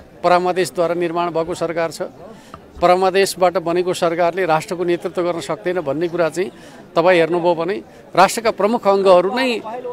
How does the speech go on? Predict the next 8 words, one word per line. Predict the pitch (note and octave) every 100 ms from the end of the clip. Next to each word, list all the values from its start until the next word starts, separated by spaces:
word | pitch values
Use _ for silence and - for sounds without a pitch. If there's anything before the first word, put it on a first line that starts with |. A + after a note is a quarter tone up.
| C3
जनताप्रति | F#3 G3 F#3 G#3+ G#3 G3 F#3+ A#3+ A#3+ A3+ F#3+ - -
जिम्मेवार | F3+ F#3+ A3 G#3 F#3
देखिन | E3+ E3+ G3
सकेनन्। | F3+ D#3+ C#3 B2 - - - - - - -
संसद | F#3 F#3+ G#3
संसद | - F#3 F3 G3+
जस्तो | F#3+ -
छैन, | F3+ F#3 G3